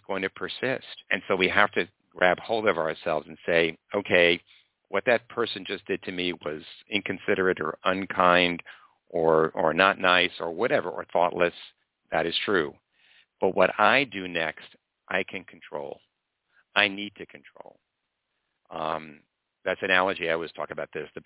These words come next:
that we're going through a series of doors, or someone was going out of the door through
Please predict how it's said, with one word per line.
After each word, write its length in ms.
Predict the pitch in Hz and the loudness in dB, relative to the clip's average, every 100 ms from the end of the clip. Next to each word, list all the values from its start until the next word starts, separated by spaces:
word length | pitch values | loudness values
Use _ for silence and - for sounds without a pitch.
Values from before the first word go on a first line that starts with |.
| - | -2
that 180 | 92 - | -2 -2
we're 80 | 87 | -6
going 220 | 90 85 | -4 -4
through 140 | 85 | -6
a 80 | 80 | -6
series 240 | 95 82 87 | -4 -4 -4
of 100 | 78 | -6
doors, 380 | 85 80 82 - | 0 2 2 0
or 80 | 78 | -4
someone 260 | 95 85 82 | -2 0 0
was 120 | 82 | 0
going 260 | - 85 80 | 0 -2 0
out 80 | 82 | -2
of 80 | |
the 60 | 80 | 0
door 240 | 80 80 - - | 0 0 0 -8
through 160 | - | -14